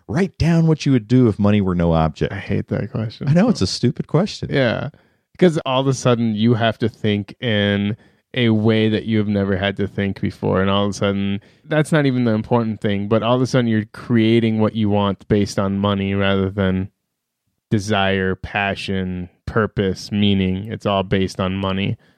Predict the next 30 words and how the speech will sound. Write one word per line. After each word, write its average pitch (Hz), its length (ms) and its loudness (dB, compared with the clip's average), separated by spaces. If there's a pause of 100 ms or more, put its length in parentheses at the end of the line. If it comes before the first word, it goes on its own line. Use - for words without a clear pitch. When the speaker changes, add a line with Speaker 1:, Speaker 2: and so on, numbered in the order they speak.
(160)
Speaker 2:
I 131 80 -4
hate 104 240 0
that 104 140 -10
question. - 480 -18
So. - 120 -14
Speaker 1:
It, 139 140 4
it's, 117 240 0
well, 104 220 2
it's 104 100 -4
a 110 60 -8
stupid - 320 -4
question, 90 400 -4
and 98 100 0
I 101 80 2
think 127 240 -4
there 92 160 0
are 87 60 2
three 113 640 0 (480)
reasons 95 680 0
why 82 540 -2
it's - 380 -6
a - 20 -6
stupid - 440 -4
question. 78 540 -4
It's 87 240 -4
built 104 360 -2
on 82 160 -4
three 104 500 -4
faulty 87 540 -6
assumptions. - 600 -18